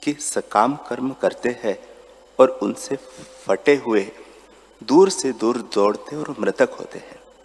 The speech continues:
अंधकूप में गिरना यही विवेक का त्याग करना है।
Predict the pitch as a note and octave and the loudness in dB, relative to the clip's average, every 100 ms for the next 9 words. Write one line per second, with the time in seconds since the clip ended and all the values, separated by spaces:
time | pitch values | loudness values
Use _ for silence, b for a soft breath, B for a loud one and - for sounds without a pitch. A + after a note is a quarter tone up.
0 | _ - _ _ _ _ _ _ _ _ | _ -20 _ _ _ _ _ _ _ _
1 | _ _ _ _ _ _ - G#2+ A2 C3+ | _ _ _ _ _ _ -2 0 0 -2
2 | - C#3+ - C#3+ C#3+ A2 G2+ B2+ C3+ G2+ | -4 -2 2 2 2 0 2 2 0 -2
3 | A2+ G2 - - - - _ _ _ _ | -2 -4 -6 -18 -20 -20 _ _ _ _
4 | - G#2+ A2 A2 C3+ - C3+ - G#2 F2+ | -18 -4 -2 0 -2 -4 -10 0 0 0
5 | E2 - E2 - - | -10 -10 -12 -14 -20